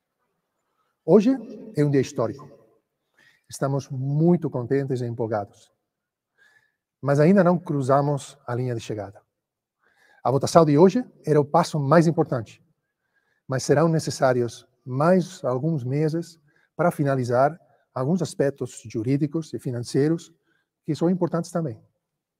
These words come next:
Vamos nos focar neles desde hoje.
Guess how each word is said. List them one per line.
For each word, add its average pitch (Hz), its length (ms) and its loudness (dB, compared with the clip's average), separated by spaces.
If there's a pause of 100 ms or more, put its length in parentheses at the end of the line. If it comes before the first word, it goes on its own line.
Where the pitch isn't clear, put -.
(520)
Vamos 147 280 2
nos 151 100 -4
focar 156 380 -2
neles 175 520 -2
desde 156 280 2
hoje. 104 260 -6